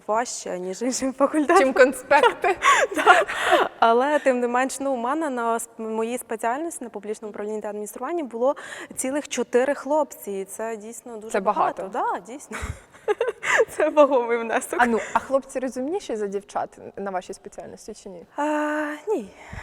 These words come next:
Speaker 1: <laughs> Я ж отримала червоний диплом.
Speaker 2: Коли ти почала працювати? Одразу,
Speaker 1: Я
Speaker 2: коли перейшла на заочку, так чи ні?
Speaker 1: Е, так, я почала працювати з кінця другого курсу.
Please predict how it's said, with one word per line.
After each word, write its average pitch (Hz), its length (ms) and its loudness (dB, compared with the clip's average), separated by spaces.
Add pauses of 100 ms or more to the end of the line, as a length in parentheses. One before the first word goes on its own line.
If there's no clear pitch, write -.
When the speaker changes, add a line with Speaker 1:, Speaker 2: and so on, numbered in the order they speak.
(580)
Speaker 1:
<laughs> 494 720 8
Я 415 120 10
ж 330 80 8
отримала 285 420 10
червоний - 520 2
диплом. - 380 -4 (680)
Speaker 2:
Коли 330 220 4
ти 359 100 -4
почала 262 380 -4
працювати? 214 680 -8 (720)
Одразу, 240 360 2
Speaker 1:
Я 277 60 2
Speaker 2:
коли 294 160 4
перейшла 220 440 -4
на 208 140 -6
заочку, 180 440 -6
так 262 180 -6 (100)
чи - 140 -12
ні? 180 100 -10
Speaker 1:
Е, 220 420 -6
так, 214 260 -4
я 220 60 -8
почала 220 340 -8
працювати 208 1000 -8
з 196 400 -10
кінця 190 500 -12
другого 185 440 -16
курсу. 240 380 -14